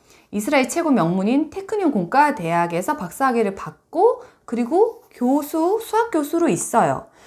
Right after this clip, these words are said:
근데 테크니온 공과대학이라는 곳이 이천사 년에 과학 분야 노벨상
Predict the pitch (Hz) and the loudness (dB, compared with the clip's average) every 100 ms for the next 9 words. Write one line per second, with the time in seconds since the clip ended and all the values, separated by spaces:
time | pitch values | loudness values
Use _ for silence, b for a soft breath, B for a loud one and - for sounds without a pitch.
0 | B B 294 453 466 523 453 240 202 233 | B B -2 0 2 2 2 2 2 4
1 | 233 226 202 190 175 170 175 170 156 - | 4 4 2 0 0 0 -2 -4 -4 -2
2 | 240 143 B B - 240 370 381 370 359 | 0 0 B B -4 0 2 2 2 2
3 | 349 262 196 208 180 220 233 233 233 190 | 4 2 2 2 0 2 2 2 0 2
4 | 170 254 285 233 202 262 | 2 2 2 2 2 2